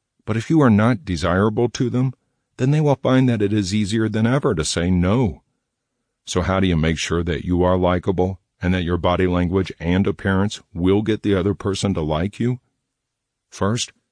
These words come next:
you need to work with basic hygiene. You will find that most people have an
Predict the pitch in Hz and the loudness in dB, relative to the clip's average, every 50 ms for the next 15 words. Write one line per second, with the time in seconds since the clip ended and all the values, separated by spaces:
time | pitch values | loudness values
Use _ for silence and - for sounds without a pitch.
0 | _ _ _ - - 78 95 117 131 120 101 87 107 120 - - 76 71 69 - | _ _ _ -8 -4 0 0 2 2 2 2 2 2 2 0 -2 -6 -6 -6 -4
1 | 85 87 98 - - 95 - - - 85 90 104 117 98 85 78 69 69 71 73 | -2 -2 -2 -2 -2 -4 -4 -4 -2 0 2 2 0 0 -2 -4 -4 -4 -6 -6
2 | - _ _ _ _ _ _ _ _ _ _ _ _ _ - - 90 113 135 131 | -10 _ _ _ _ _ _ _ _ _ _ _ _ _ -8 -4 0 2 2 2
3 | - 127 123 131 131 123 120 - 76 80 92 113 120 - - - - 87 85 - | 2 2 2 2 2 0 -2 -2 -2 0 0 0 0 -2 -6 -4 -2 -2 -2 0
4 | 92 92 92 90 _ - - 82 76 78 82 85 | 0 0 0 -2 _ -8 -6 -4 -2 -2 -2 -4